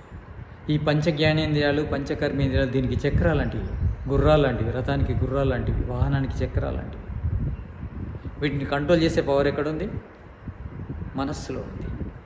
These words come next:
మనః ప్రగ్రహమేవ చ. అంటే మన జీవితము ఒక ప్రయాణము. ఇది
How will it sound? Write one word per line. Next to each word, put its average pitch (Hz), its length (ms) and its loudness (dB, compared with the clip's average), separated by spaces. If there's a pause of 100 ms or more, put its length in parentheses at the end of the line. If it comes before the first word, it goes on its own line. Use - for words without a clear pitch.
మనః 127 360 -4
ప్రగ్రహమేవ 123 840 -6
చ. - 160 -8 (1120)
అంటే 139 420 0 (1160)
మన 135 440 -2 (880)
జీవితము 135 640 0 (720)
ఒక 139 240 -2
ప్రయాణము. 135 600 0 (580)
ఇది 127 320 -2